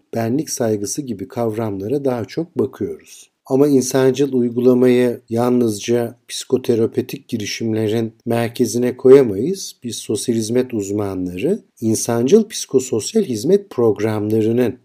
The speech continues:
kurumsal hizmetlerin gelişmesi yönünde de çok önemli bir araç olarak kullanıyoruz bu yaklaşımları. Bir defa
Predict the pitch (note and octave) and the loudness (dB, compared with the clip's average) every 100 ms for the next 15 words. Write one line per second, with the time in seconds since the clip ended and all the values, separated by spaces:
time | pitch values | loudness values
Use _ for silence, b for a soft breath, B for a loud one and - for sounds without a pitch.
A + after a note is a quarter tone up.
0 | - - A2+ A2 - C3 A2+ G#2 A#2 - | -10 -2 -2 0 2 2 0 -4 -4 -2
1 | B2 B2+ D#3+ B2 A2+ - B2 A2+ F3 C#3+ | 0 2 0 -2 -4 -4 -4 -4 -4 2
2 | B2+ B2+ B2+ D3 B2 F#2 - - A2+ - | 2 2 2 2 2 -4 -10 -4 -4 -4
3 | A#2 A2 A2 B2 A2+ A2+ A2 C3+ C3+ A2 | -4 -2 0 0 -2 -4 0 0 0 -2
4 | G2 F#2+ - G2+ F#2+ F#2 F2+ E2+ E2+ F2+ | -4 -6 -12 -14 -12 -14 -14 -14 -16 -12
5 | G2+ F2 G2 F2 - F#2+ - F#2 F2+ F#2+ | -12 -12 -14 -16 -18 -16 -14 -14 -14 -8
6 | D3 A3 - E3 C#3+ - B2+ F3 A3 | -6 -6 -8 0 2 2 0 -4 -8